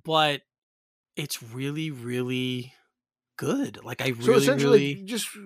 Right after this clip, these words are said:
Speaker 2: basic dumb ma-, dumb man's plot. It's a toy that comes to life, or is a toy that gains consciousness, something like that?
Speaker 1: It's a toy that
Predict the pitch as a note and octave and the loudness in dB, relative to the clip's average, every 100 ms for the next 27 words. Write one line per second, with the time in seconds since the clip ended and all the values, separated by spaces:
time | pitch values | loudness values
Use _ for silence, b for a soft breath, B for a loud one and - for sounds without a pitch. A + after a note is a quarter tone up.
0 | F3+ F3 G3+ - D#3+ D3 E3 E3 D#3+ D3+ | -2 6 6 6 -2 0 0 0 0 0
1 | D#3+ D#3 D3 C3+ - C#3+ C3+ B2 C3+ - | 2 4 2 0 0 2 2 0 -6 -10
2 | - D#3+ E3+ F3 E3+ D#3 - D3+ - D3+ | -4 2 4 4 2 0 -2 -2 -2 -2
3 | C#3+ D3+ E3+ - C#3 C3 C3 - C3+ C#3 | 2 2 0 0 0 0 -2 0 4 4
4 | B2+ C3 C3 - C3+ C3+ D3 C#3+ D#3 - | 4 4 2 2 2 2 0 -2 0 0
5 | D3+ D#3 D3+ D#3 B B B B B - | 0 0 -2 -4 B B B B B 0
6 | F3+ G3+ F#3 - G3+ G#3+ A3+ A#3 A3+ F3+ | 2 2 2 2 4 4 4 2 0 -2
7 | F3 E3+ E3 D#3+ | 2 4 4 2